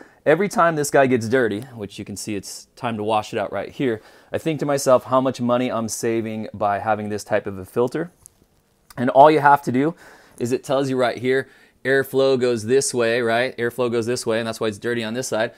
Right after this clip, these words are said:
And then when I go to wash it out, it says wash out from this side. So all I'm gonna do is take it outside, wash it off with a hose real good, let it dry out, and then I'm gonna put it back into the system, and it's as easy as that. So really an awesome thing, saving you a bunch of money,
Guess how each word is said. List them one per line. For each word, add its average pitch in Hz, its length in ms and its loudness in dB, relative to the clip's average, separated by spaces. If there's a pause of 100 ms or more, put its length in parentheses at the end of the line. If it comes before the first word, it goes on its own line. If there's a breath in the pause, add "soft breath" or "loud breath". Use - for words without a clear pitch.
(160 soft breath)
And 120 100 -4
then 131 60 0
when 135 100 0
I 127 80 0
go 127 120 2
to 131 60 2
wash 127 380 0
it 131 80 0
out, 147 440 0 (140 loud breath)
it 113 60 -20
says 120 240 -4
wash 107 340 -4
out 127 160 -2
from 147 140 -8
this 165 140 -8
side. 101 240 -6 (280 loud breath)
So - 100 -8
all 113 80 -2
I'm 110 60 -6
gonna 107 120 -6
do 175 240 2
is 117 220 -6
take 117 220 -4
it 113 60 0
outside, 143 520 2 (280 loud breath)
wash 113 440 2
it 127 60 0
off 120 220 2
with 104 100 -6
a 98 60 -4
hose 131 320 0
real 123 160 2
good, 120 380 0
let 117 180 0
it 104 100 -8
dry 104 260 -2
out, 135 260 -4 (240 soft breath)
and 107 140 -8
then 113 100 -6
I'm 113 140 -8
gonna 110 380 -8 (160)
put - 260 -12
it 117 140 -8
back 117 280 -4
into 117 260 -6
the 110 120 -6
system, 127 520 -4
and 123 140 -8
it's 123 140 -8
as 113 200 -8
easy 139 380 -4
as 107 140 -4
that. 104 360 -6 (440 soft breath)
So 107 420 -2
really 151 400 0
an 120 180 -2
awesome 123 440 0
thing, 117 400 -4
saving 127 400 0
you 117 80 0
a - 20 -6
bunch 123 360 0
of 131 60 -2
money, 117 460 -2